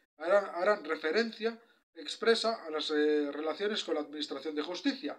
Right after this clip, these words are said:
en aquellos casos en que exista constatación o sospecha fundada de daños físicos o psíquicos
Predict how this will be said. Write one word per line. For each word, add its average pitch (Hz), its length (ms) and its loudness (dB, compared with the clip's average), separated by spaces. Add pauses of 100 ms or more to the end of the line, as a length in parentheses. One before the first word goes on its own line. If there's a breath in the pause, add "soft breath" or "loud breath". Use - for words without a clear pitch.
(760 soft breath)
en 247 160 0
aquellos 269 380 2
casos 220 320 0
en 165 140 -8
que 156 80 -2
exista 190 460 -2
constatación 156 720 -2 (340 loud breath)
o 156 100 -14
sospecha 208 460 -2
fundada 202 460 0
de 151 100 0
daños 151 360 -2
físicos 233 460 -2
o 165 80 -4
psíquicos 240 540 -4